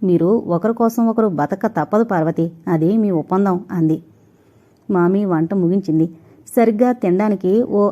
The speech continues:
అరగంట ముందే వండుతుంది. ఎంత నేర్పరో అనుకోకుండా ఉండలేదు పార్వతి. కుటుంబంలో ఓ మనిషి అయిపోయిందామె. పిల్లలు భోజనానికి కూర్చున్నారు. పార్వతి స్నానానికి వెళ్ళింది. "అత్తా, అమ్మెందుకు అలా ఉంది?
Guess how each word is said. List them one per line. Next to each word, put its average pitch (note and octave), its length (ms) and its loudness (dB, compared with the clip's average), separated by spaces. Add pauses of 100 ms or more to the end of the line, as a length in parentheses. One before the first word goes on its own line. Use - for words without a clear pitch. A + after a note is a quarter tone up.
అరగంట F3+ 360 -2
ముందే G#3+ 280 2
వండుతుంది. F3 560 0 (480)
ఎంత G3 300 0
నేర్పరో F#3 560 0 (100)
అనుకోకుండా F#3+ 580 -2
ఉండలేదు E3 440 0
పార్వతి. E3 520 -4 (560)
కుటుంబంలో B3+ 680 4
ఓ A3 160 0
మనిషి F#3+ 320 0
అయిపోయిందామె. E3 540 2 (380)
పిల్లలు G3 280 0
భోజనానికి F#3 520 -4
కూర్చున్నారు. E3 500 0 (460)
పార్వతి F3+ 380 -2
స్నానానికి F#3+ 560 -2
వెళ్ళింది. E3+ 360 0 (800)
"అత్తా, F#3 440 -2 (220)
అమ్మెందుకు A#3+ 420 0
అలా A#3 140 2
ఉంది? A#3+ 380 2